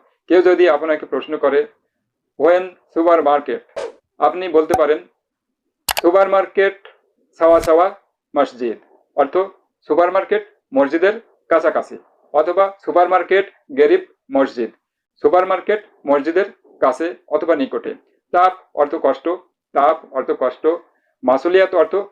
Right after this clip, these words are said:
কর্তব্য, মাসুলিয়াত অর্থ কর্তব্য। আরব দেশে যে কোনো কিছুর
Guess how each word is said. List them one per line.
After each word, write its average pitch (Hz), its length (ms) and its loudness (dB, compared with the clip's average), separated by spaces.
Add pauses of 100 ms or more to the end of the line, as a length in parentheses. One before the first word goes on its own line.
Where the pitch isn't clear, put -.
(100)
কর্তব্য, - 540 -2 (460)
মাসুলিয়াত 170 480 0
অর্থ 151 220 -4
কর্তব্য। 151 600 -4 (500)
আরব 156 220 0
দেশে 165 320 0 (840)
যে 160 200 2
কোনো 175 240 -4
কিছুর 190 480 0